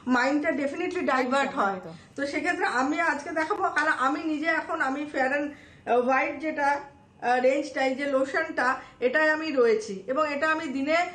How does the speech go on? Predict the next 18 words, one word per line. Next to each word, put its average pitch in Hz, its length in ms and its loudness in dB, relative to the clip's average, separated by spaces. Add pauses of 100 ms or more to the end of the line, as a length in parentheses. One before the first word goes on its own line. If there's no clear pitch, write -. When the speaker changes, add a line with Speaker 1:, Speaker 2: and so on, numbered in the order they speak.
(280)
Speaker 1:
মানে 262 160 2
আমার 294 280 2
টেবিলে 294 340 0
থাকছে, 311 440 -4
এটা 285 280 0
আমি 302 160 -2
দিনে, 269 340 0
আহ, 233 720 0 (140)
তিন 302 320 0
থেকে 339 280 -2
চারবার 285 400 0
করে 311 240 2
আমি 302 140 -2
application 285 640 -4
করছি, 254 400 -2
এবং 277 280 -2
খুব 349 160 0
ভালোভাবে। 269 680 0